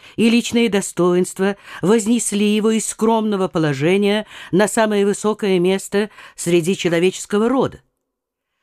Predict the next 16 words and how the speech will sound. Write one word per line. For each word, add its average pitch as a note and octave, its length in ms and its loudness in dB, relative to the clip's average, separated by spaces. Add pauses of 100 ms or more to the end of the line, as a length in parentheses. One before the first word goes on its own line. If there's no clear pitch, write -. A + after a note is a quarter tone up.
(280)
По B3+ 80 4
его C4 240 2
собственному D3+ 840 0
выражению, D#3+ 680 -2 (440)
он C#4+ 360 2
был C4 240 -2
всё, - 540 -4 (360)
но F#3 220 2
ничему F#3+ 720 0 (260)
не F3 180 2
придавал D3+ 520 -2
большой B2+ 380 -6
цены. G2 400 -8 (1700)
Среди B3+ 380 2
постоянных C#4 680 2
забот G3+ 500 0